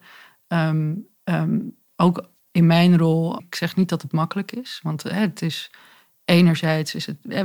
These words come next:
het werken in een team wat, wat juist heel erg leuk is en wat voor iedereen spannend is en iedereen uitdaagt om op een andere manier te werken. En dat, dat brengt vaak goede dingen. Maar het is natuurlijk ook, hè, het samenbrengen van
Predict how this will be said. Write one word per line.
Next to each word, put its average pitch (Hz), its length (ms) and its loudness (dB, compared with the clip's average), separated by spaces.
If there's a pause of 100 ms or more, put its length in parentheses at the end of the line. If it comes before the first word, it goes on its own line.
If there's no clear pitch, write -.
het 151 180 -8
werken 160 320 -4
in 156 60 -2
een 147 140 -4
team 175 300 2
wat, 156 320 -6
wat 165 220 -6
juist 160 300 -4
heel 160 80 -4
erg 156 220 -6
leuk 170 380 0
is 156 260 -6
en 156 260 -6
wat 156 200 -8
voor - 140 -8
iedereen 156 500 -4 (520)
spannend 165 560 2
is 160 320 -6
en 160 180 -2
iedereen 196 320 4
uitdaagt 160 480 0
om 165 120 0
op 156 120 -6
een - 60 -4
andere 165 260 2
manier 160 480 2
te - 100 -8
werken. 160 340 -4
En 156 120 -4
dat, 156 300 -12
dat 165 200 -10 (140)
brengt 160 300 -4
vaak 165 260 -4
goede 160 240 -4
dingen. 170 300 -2 (360)
Maar 160 120 -4
het - 160 -14 (100)
is 156 180 -2
natuurlijk 151 280 -2
ook, 165 100 -2
hè, 185 60 -2
het 175 200 -4
samenbrengen 156 560 -2
van 156 320 -4